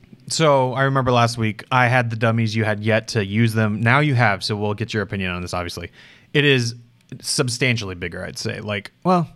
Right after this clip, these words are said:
it's noticeably bigger at the very least. If you're already used to using a Max, I'm sure the difference isn't, like, that massive. But if you're not used to having a big phone already, this is, I mean, it's the biggest iPhone ever, so there's no surprise that it's gonna feel huge. But,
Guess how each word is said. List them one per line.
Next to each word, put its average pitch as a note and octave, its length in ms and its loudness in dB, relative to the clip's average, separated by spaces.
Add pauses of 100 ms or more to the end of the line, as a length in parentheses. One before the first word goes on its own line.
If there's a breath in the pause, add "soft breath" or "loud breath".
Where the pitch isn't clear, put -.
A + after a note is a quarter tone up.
(160)
it's D#3 320 2
noticeably A2+ 480 2
bigger F2 300 -10
at A2+ 160 2
the A#2+ 40 -2
very G#2+ 260 2
least. - 360 -12
If C3+ 80 -2
you're E3 80 2
already F#3+ 160 2
used D3+ 220 0
to C3+ 60 -4
using A#2 180 0
a G#2 40 -2
Max, C#3+ 320 0
I'm A#2+ 80 -4
sure C3 220 0
the A2 100 -2
difference G#2 300 -2
isn't, F#2+ 300 -8
like, F2+ 280 -12 (100)
that F#2+ 260 -4
massive. B2+ 680 -2
But A2 300 2 (420 soft breath)
if A#2+ 220 -2
you're B2+ 140 2
not C3 260 2
used A#2+ 380 -2
to A2 240 0
having G#2+ 380 -2
a G2 80 -4
big F#2+ 300 -6
phone G#2 300 -4
already, G#2+ 540 0 (100)
this A2 340 -2
is, G#2 520 -2 (180)
I B2 60 -2
mean, A#2+ 140 2
it's A#2 240 0
the B2 120 2
biggest A2+ 300 0
iPhone G#2+ 320 0
ever, A#2+ 240 0
so G2+ 220 -2
there's F#2+ 220 -8
no G2+ 120 -4
surprise G#2+ 400 -2
that C3 60 2
it's C3 100 -4
gonna C3+ 160 -4
feel D3 180 0
huge. C#3+ 340 -2
But, A2+ 220 0